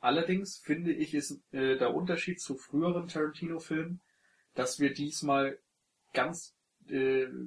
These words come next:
deutlich zwei unterschiedliche Arten von Gewalt haben.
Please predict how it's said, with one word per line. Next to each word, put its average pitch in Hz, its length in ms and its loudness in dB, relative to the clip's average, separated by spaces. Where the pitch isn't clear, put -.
deutlich 147 680 2
zwei 131 300 2
unterschiedliche 139 760 -2
Arten 120 300 2
von 113 180 -6
Gewalt 101 400 -6
haben. - 260 -6